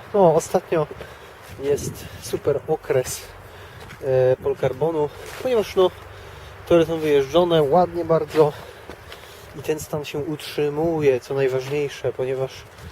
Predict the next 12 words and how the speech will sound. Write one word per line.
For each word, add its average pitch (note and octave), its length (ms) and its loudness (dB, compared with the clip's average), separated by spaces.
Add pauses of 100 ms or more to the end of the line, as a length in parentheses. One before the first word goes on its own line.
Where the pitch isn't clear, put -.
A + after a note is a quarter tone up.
(360)
ja D3+ 180 4
pamiętam D3+ 540 -4
takie D3 240 -4
czasy, - 460 -2
kiedy C3+ 440 2 (880)
bardzo D3 240 4
słabo D3 340 2
jeździli C3+ 560 -6
prawie C3+ 280 0
w B2 100 -4
ogóle C3+ 440 2 (720)
i, C3 280 -2